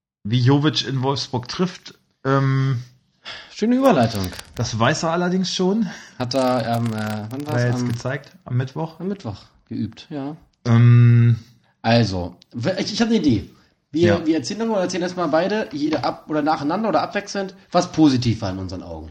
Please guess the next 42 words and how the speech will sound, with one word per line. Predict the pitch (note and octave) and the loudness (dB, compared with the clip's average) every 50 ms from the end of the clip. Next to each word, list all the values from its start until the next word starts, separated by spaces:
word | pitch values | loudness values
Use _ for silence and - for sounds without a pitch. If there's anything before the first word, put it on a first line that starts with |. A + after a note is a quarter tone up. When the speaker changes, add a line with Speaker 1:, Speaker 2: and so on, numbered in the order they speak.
| - _ | -20 _
Speaker 2:
Für | - C#3 | -8 -2
jeden | C3 D3+ E3 D#3 D3+ C3 | 0 2 2 2 0 0
selber. | A2+ G#2+ F#2+ F2 D#2+ D2+ D2+ - _ _ _ _ _ _ _ _ _ - - _ _ _ _ _ _ _ _ _ _ _ - - _ _ _ - - - - - - _ _ _ - | -2 -2 -4 -4 -6 -10 -12 -16 _ _ _ _ _ _ _ _ _ -20 -20 _ _ _ _ _ _ _ _ _ _ _ -20 -20 _ _ _ -4 -4 -4 -8 -14 -20 _ _ _ -4
Das | G#3+ A3+ | -2 0
finde | B3 B3+ A3+ | 2 2 0
ich | - | 0
mal | - F#3+ F#3 | -2 -2 0
eine | F3+ D#3 | 0 0
Idee. | C3 A#2 G2 E2+ D#2+ - _ | 0 -2 -6 -10 -12 -16 _
Speaker 1:
Positiv? | - D3 F#3 G3 E3+ D3 B2 - D#3 G3 A3+ - | -2 -2 0 0 0 -4 -4 -4 -4 -4 -4 -4
Speaker 2:
Soll | - G3 | -4 -4
ich | A3 G#3+ - | -4 -4 -4
anfangen? | F#3 E3+ - A#3 B3 D#4 D4+ - _ _ _ - _ _ _ _ _ _ _ _ _ _ _ _ _ | -6 -6 -6 -6 -8 -8 -10 -14 _ _ _ -20 _ _ _ _ _ _ _ _ _ _ _ _ _
Speaker 1:
Ja. | A#2+ A#2+ A2 G#2 A2 C3+ - - - - _ | -2 0 0 0 -2 -4 -6 -10 -16 -14 _
Speaker 2:
Also | - D3+ - | -4 -4 -2
erstmal | - G#3 - A#3 | -2 -4 -4 -4
fand | - G#3 F#3+ | -2 -2 -2
ich's | F#3 F#3 | -2 -2
positiv, | - F#3+ F#3 F#3 F#3 F#3 - F#3 F3+ F3+ | -2 -2 -2 -2 -2 -4 -6 -6 -8 -2
dass, | - D#3+ D#3 D#3+ D#3 - - | 2 2 2 2 2 -2 0
ähm, | D3+ D3 D3 D3 C#3+ C#3+ C#3 C3 - _ _ _ _ _ _ - - _ _ _ _ _ - - _ _ _ _ _ | 2 4 4 4 2 0 -2 -6 -10 _ _ _ _ _ _ -20 -20 _ _ _ _ _ -20 -20 _ _ _ _ _
also | - B2 B2+ | -4 -2 -2
f-, | B2 B2 - - - - C3+ B2+ A#2+ A#2 | -2 -2 -6 -10 -10 -8 -6 -6 -6 -6
viele | - E3+ E3 D#3 | -4 -2 0 2
würden | D#3+ E3 D#3 C#3 | 2 2 2 2
sagen, | C#3 C3+ C3+ C3+ | 2 2 2 4
ja, | A#2 A2 G#2+ A2+ A#2 A#2 A2+ | 4 4 4 4 2 0 -2
Kommerzscheiße | - A2+ A2 A2+ B2 C#3 - - - D#3 D3+ - C3 | -2 -4 -2 -2 -2 -2 -4 -2 -2 -2 -2 -2 -4
ist | A#2 A#2 - | -8 -8 -6
richtig, | F#3 G#3 F#3 - G3+ F3 - | -8 -8 -6 -8 -8 -4 -4
aber | C3+ C3+ C#3 C#3 | -2 -2 0 -2
ich | C3+ A#2+ | -4 -4
fand | - D#3 C#3+ B2 | -4 -4 -4 -2
so | C3+ | -2
das | B2+ A#2+ B2 | -4 -4 -4
Drumherum, | - C#3 B2 A#2 A2+ C#3+ E3+ A3+ - - _ C3 | -2 -2 0 0 0 -2 -4 -8 -12 -16 _ -8
hat | C#3 C#3+ - | -8 -6 -6
mir | D3 C#3 | -6 -8
echt | C#3 - | -8 -8
gut | - C3+ B2+ | -10 -10 -10
gefallen. | C3 A#2+ - E3 E3 F3 F3+ F3+ | -10 -10 -8 -6 -6 -6 -8 -8
Äh, | D#3+ C#3+ C3+ C3 C3 C3 B2+ | -8 -8 -6 -6 -6 -6 -8